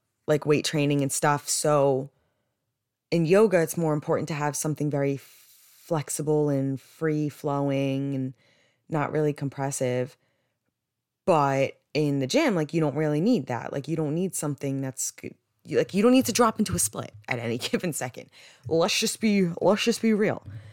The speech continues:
So these ones are a little bit more compressive. They're very buttery still and very silky, but the waistband is a little bit tighter, so it hugs, hugs everything in. Um,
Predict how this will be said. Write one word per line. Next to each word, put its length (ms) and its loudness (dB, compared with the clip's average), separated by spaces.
So 160 -4
these 240 2
ones 140 4
are 100 4
a 60 4
little 180 2
bit 160 0
more 240 0
compressive. 840 -4
They're 160 2
very 840 -2
buttery 540 -4
still 480 -4
and 180 -2
very 360 -6
silky, 640 -4
but 220 2
the 120 6
waistband 680 2
is 100 -4
a 40 -8
little 200 2
bit 140 -4
tighter, 540 -4
so 240 2
it 80 2
hugs, 640 0
hugs 380 -4
everything 460 4
in. 220 -2
Um, 460 2